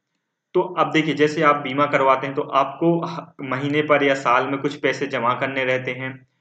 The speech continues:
उसी तरह का है यहाँ पर। तो किसानों को खरीफ की फसल, अब देखिए, फसल दो प्रकार की होती है।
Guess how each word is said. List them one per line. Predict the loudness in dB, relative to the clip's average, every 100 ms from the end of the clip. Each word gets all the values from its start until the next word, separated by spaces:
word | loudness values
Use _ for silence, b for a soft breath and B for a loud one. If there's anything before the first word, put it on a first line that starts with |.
| _ _ -8
उसी | -4 0
तरह | 4 4 4
का | 2
है | 0 -6
यहाँ | -6
पर। | -8 -8 -10 _ _ -10
तो |
किसानों | -6 -2 2 2 2
को | -2
खरीफ | -2 -4 0 0
की | 0 -4
फसल, | -4 -6
अब | -6 -4
देखिए, | -4 -4
फसल | -4 -2 0
दो | 0
प्रकार | -2 2 2
की | 2
होती | -6 -6
है। | -10